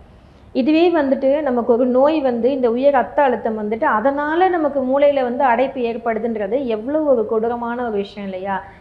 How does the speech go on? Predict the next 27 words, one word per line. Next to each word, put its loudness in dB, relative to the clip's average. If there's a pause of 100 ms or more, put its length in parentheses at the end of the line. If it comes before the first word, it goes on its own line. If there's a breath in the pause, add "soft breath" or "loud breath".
இத்தனை 0
நம்ம 0
காலம் 4
நம்ம -2
நடந்து -2
போயிருப்போம், -4
நம்ம -4
உணவை 2
நம்மளே 2
சாப்பிட்டுப்போம் -4
இல்லையா? -2
இதெல்லாம் -2
ஒரு -2
அடிப்படையான 0
விஷயங்கள். -4 (380 soft breath)
ஒரு 4
அடிப்படையான 4
ஒரு 4
day 6
to -2
day 0
life-ஐ 2
கூட 2
வாழ 2
முடியலன்னா, -4 (240)
அப்ப -4
அந்த -2